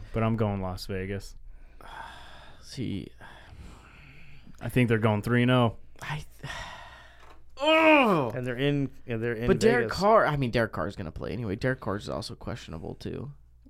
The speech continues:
Speaker 1: Ooh.
Speaker 2: It's like
Speaker 3: He's, he's, he plays dinged up though.
Speaker 2: Yeah, he
Speaker 1: But Mike
Speaker 2: does.
Speaker 1: Glennon's the backup. It's a
Speaker 3: He's not bad either.
Speaker 1: He's
Speaker 2: But
Speaker 1: not
Speaker 2: the,
Speaker 1: bad.
Speaker 2: that, that Mi-, Miami defense is better than what I think we're giving him credit for.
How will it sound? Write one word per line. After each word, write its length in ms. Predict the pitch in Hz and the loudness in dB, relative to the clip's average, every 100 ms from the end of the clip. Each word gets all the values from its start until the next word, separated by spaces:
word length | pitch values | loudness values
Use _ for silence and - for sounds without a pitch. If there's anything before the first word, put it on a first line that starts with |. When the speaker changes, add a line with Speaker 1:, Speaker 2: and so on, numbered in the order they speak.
| - | -8
Speaker 1:
Ooh. 220 | 50 - - - - - - - - - | -8 -8 -16 -20 -20 -20 -20 -20 -20 -16
Speaker 2:
It's 160 | - - | -10 -4
like 120 | - | -4
Speaker 3:
He's, 120 | - - - - - | -4 -12 -20 -20 -4
he's, 400 | 269 285 - - - | 0 0 -2 -2 0
he 140 | 220 | 0
plays 380 | - 143 135 113 | 0 2 2 2
dinged 320 | 117 113 107 | -2 -2 0
up 180 | 117 - | -2 -4
though. 180 | 95 101 | -6 -4
Speaker 2:
Yeah, 160 | 92 104 | -2 -2
he 200 | 135 - | -4 -2
Speaker 1:
But 180 | - - | 2 6
Mike 160 | 147 | 4
Speaker 2:
does. 60 | 165 | 4
Speaker 1:
Glennon's 420 | 143 165 156 123 | 2 4 4 2
the 80 | 113 | 0
backup. 600 | 107 120 127 107 98 98 - - - - - | 4 4 4 0 -2 -4 -12 -18 -20 -20 -16
It's 100 | - | -14
a 60 | - - - - - | -14 -18 -20 -14 -6
Speaker 3:
He's 160 | 131 | -2
not 160 | 196 190 | 2 6
bad 180 | 208 208 | 6 6
either. 260 | 220 120 - | 2 -2 -6
Speaker 1:
He's 100 | 117 110 | -10 0
Speaker 2:
But 20 | |
Speaker 1:
not 180 | 131 180 | 4 6
Speaker 2:
the, 40 | 151 151 | 6 4
Speaker 1:
bad. 520 | - 180 180 151 143 | 2 4 2 -2 0
Speaker 2:
that, 160 | 175 175 | 2 4
that 440 | 202 151 139 - | 2 4 2 0
Mi-, 40 | - | 0
Miami 400 | 135 127 131 123 | 4 4 4 2
defense 360 | 101 113 113 104 | 0 -2 -2 -6
is 60 | |
better 360 | 98 101 104 101 | 0 4 6 4
than 160 | 101 101 | 2 0
what 100 | 95 | -2
I 60 | |
think 260 | 98 110 95 | -2 -4 -4
we're 120 | 101 | -6
giving 260 | 101 101 101 | -2 -2 -2
him 80 | 101 | -2
credit 260 | 107 104 | -2 -2
for. 320 | - 131 143 | 0 0 0